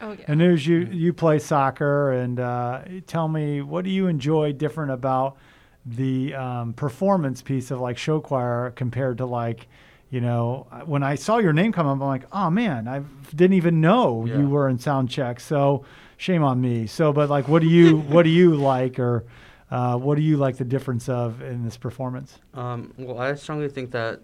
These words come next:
Speaker 3: in both soccer and sound check or in show choir in general, the sense of togetherness
Speaker 2: Mm-hmm.
Speaker 3: and a sense of, like, performing, um, as a family together,
Speaker 2: Mm-hmm.
Speaker 3: um, what brings, is what brings, like, um, it out. And whether that's on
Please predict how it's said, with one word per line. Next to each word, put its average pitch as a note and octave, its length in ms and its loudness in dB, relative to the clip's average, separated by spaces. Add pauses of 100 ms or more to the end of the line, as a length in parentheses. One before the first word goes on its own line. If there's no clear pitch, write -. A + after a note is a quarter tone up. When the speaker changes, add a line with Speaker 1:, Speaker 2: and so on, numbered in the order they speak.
(360)
Speaker 3:
in A#2+ 120 -8
both A2+ 260 -6
soccer G#2+ 400 -6
and G2+ 240 -12
sound G2 300 -14
check G2 200 -14
or G2+ 60 -10
in G2 80 -14
show G#2 220 -12
choir G2 240 -12
in F#2+ 180 -12
general, G2 560 -10
the B2 80 -18
sense G#2+ 240 -14
of G#2+ 240 -12
togetherness G#2 800 -10 (100)
Speaker 2:
Mm-hmm. A#2+ 80 -4
Speaker 3:
and G#2 460 -4
a - 20 -20
sense G#2 220 -16
of, G#2 80 -18
like, G2 260 -14 (240)
performing, G2+ 800 -14 (260)
um, G2 300 -16
as G2+ 120 -18
a F#2+ 40 -16
family G2 480 -14
together, G2+ 680 -10
Speaker 2:
Mm-hmm. A2 220 -6
Speaker 3:
um, A#2+ 120 -6
what G2+ 180 -10
brings, G2+ 400 -14 (380)
is G#2 100 -14
what G2+ 160 -10
brings, G#2+ 220 -8
like, F#2+ 100 -12 (220)
um, G2 420 -14 (380)
it G#2 160 -10
out. G2+ 260 -12 (640)
And G2+ 440 -10
whether A2+ 200 -10
that's A#2 180 -8
on G#2+ 400 -12